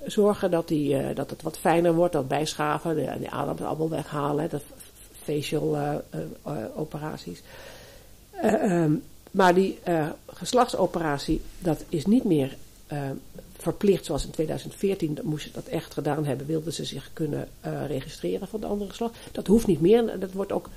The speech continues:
veel minder gedaan. Dus er zijn nog een heleboel, zeg maar, eh, transvrouwen, ik zeg maar even transvrouw, wat natuurlijk eigenlijk een man is,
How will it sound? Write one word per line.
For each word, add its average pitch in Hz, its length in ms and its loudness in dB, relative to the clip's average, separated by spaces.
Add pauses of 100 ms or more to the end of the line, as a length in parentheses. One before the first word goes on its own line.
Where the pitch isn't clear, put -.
(160)
veel 190 160 4
minder 180 260 6
gedaan. 165 400 2 (400)
Dus 202 140 -4
er 233 60 6
zijn 175 140 4
nog 170 100 -2
een 185 60 2
heleboel, 170 480 4 (220)
zeg - 180 -6
maar, 151 380 2
eh, 156 120 0 (720)
transvrouwen, 165 760 6
ik - 60 0
zeg 151 120 -2
maar 143 100 0
even 131 140 -4
transvrouw, 147 380 -2
wat 151 100 -2
natuurlijk 151 260 -6
eigenlijk 139 300 -2
een 139 60 0
man 180 100 -2
is, - 80 -8